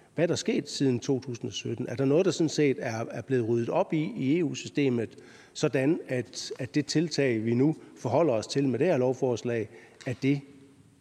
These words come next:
vi udelukkende kan gøre? Eller kunne vi implementere det på en dansk måde, så det gav flere C O to-reduktioner i, i tyve tredive? Det er det, jeg umiddelbart tænker,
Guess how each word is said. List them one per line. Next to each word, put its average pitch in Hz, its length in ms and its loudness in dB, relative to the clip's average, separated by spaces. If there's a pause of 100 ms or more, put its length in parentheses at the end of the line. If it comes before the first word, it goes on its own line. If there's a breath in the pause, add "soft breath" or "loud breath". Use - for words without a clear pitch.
vi 117 240 -4
udelukkende 143 520 4
kan 113 140 -6
gøre? 120 360 -4 (400 loud breath)
Eller 139 160 4
kunne 170 300 0
vi 135 160 4
implementere 120 580 0
det 113 140 -6
på 127 120 -4
en 113 80 -2
dansk - 360 -4
måde, 120 240 -2
så 123 140 -6
det 107 140 -6
gav 101 140 -6
flere 165 300 0
C - 120 -6
O 107 120 -2
to-reduktioner 117 840 -6
i, 101 340 -10 (480 soft breath)
i 127 80 -4
tyve 113 220 -4
tredive? 123 400 -6
Det 143 120 0
er 139 40 -4
det, 156 140 4
jeg 147 80 6
umiddelbart 139 460 2
tænker, 143 340 0